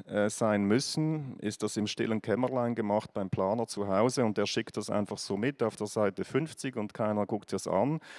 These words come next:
Da lohnt sich schon mal ganz klar rückzufragen. Also man muss ja reagieren auf diese Planungsdokumente und sagen, ist denn dieser Terminplan abgestimmt mit dem Statiker? Ist das vereinbar, dass der das dann auch prüft? Ähm,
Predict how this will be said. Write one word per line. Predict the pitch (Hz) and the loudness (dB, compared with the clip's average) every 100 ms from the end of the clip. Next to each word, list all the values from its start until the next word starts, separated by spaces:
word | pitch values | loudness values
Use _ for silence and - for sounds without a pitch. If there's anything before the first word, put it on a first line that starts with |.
| - - - - _ | -16 -16 -18 -20 _
Da | 104 120 139 | 6 8 8
lohnt | 123 131 151 | 8 8 6
sich | 131 | 0
schon | - 127 120 | 2 4 6
mal | 110 | 6
ganz | 107 107 127 | 6 4 2
klar | - 113 101 | 2 4 4
rückzufragen. | 139 - - 151 - 135 156 143 101 95 | 2 0 -10 -8 0 4 4 4 0 0
Also | 104 107 | 0 0
man | 110 110 | -2 0
muss | 117 120 | 0 0
ja | 107 | 0
reagieren | 107 101 95 117 160 147 113 | 4 2 2 -2 -2 0 0
auf | 98 | -2
diese | - 107 | -4 -6
Planungsdokumente | 107 113 107 113 107 110 - 110 113 110 - | -2 2 2 2 0 -2 -2 -2 0 0 -2
und | 95 | -2
sagen, | 104 98 110 | 0 0 0
ist | - 120 110 | -4 -4 -4
denn | 101 | -4
dieser | 101 98 | -4 -6
Terminplan | - 101 98 98 98 92 | -4 -4 -2 -2 -2 2
abgestimmt | 135 - 139 - 131 120 104 | 0 0 -6 -2 -2 -2 -6
mit | - | -6
dem | 92 | -8
Statiker? | - 98 120 - - 110 113 - - - - - | 0 2 2 -2 -4 -4 -4 -8 -18 -18 -20 -10
Ist | 104 - 107 | -8 -2 -2
das | 101 | -2
vereinbar, | - 95 87 120 120 107 107 | -2 2 2 2 2 2 2
dass | 95 - | -2 -4
der | 101 98 | 0 0
das | 101 - | 0 -6
dann | 98 95 | -6 -4
auch | 90 120 - | -2 -2 -2
prüft? | 123 123 127 - - | -6 -2 -2 -4 -2
Ähm, | 98 98 98 98 | 2 4 4 0